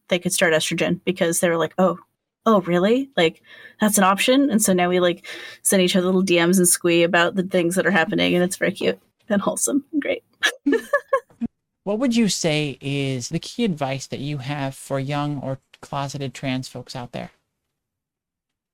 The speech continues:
Speaker 1: If you think you're trans, you're trans. You don't, um,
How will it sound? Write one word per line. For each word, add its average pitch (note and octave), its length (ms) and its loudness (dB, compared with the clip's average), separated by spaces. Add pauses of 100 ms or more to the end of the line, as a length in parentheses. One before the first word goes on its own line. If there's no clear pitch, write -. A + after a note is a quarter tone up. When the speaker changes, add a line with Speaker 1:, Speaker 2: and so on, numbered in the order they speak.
(460)
Speaker 1:
If G#3 160 2
you A3 500 4 (220)
think A#3+ 260 2
you're C#4 100 2
trans, A3+ 340 4
you're G3+ 80 -2
trans. F#3 440 0 (1300)
You F3+ 140 2
don't, G3 500 2 (300)
um, D#3+ 520 2